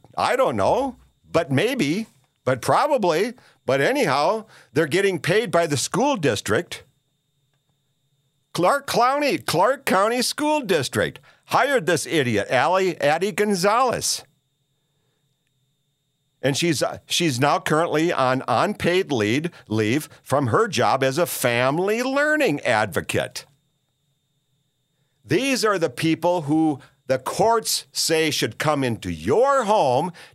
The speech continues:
to teach you how to be a better parent, how to be a better spouse, how to be a better communicator.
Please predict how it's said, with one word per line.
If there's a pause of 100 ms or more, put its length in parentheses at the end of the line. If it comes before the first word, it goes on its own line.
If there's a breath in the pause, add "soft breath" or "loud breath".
to
teach
you (220 loud breath)
how
to
be
a
better
parent, (1300 loud breath)
how
to
be
a
better
spouse, (280 soft breath)
how
to
be
a
better
communicator.